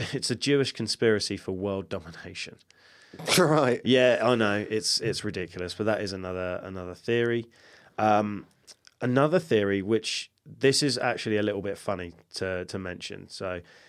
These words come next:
Speaker 1: no planes were used at all,
Speaker 2: Right.
Speaker 1: and it was all missiles and holograms. That is what some people believe, and it's that stupid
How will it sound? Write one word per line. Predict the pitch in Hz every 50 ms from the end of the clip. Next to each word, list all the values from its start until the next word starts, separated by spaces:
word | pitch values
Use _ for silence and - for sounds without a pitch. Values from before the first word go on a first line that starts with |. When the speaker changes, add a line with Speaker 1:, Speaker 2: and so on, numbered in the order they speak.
| _ _ _ _ _ _ -
Speaker 1:
no | - 107 110 117 127 135 151 165 165
planes | 165 160 156 139 131 123 120 117 110 -
were | 107
used | 107 101 101 110 107 104 104 101 98 - - - - - - - -
at | 139 139 131 - -
all, | 101 92 92 98 110 110 _ _ _ _ 67 67 92
Speaker 2:
Right. | 98 101 95 113
Speaker 1:
and | 120 120
it | 110 104
was | 113 113 104
all | 117 117 113
missiles | 110 110 113 113 - - 113 110 98 104
and | 107 101
holograms. | - 104 90 92 - - - - - 123 - - - - _ _ _ _ _ _ _ _ _ _ -
That | 139 139 135
is | 135 139 110 - - - _ _ -
what | 120 123 123 113 - - - _ _
some | - - - - 127 123 117
people | 123 117 107 101 104
believe, | 85 101 98 104 113 135 175 185 - - - _ _ - - - - - _ _ -
and | 110 117 117 113 110 107 - - _ _
it's | - 117 107 - - - -
that | - - 104 - 151 170 151 - - - _ _ -
stupid | - - - - 143 131 120 - 92 85 92 110 -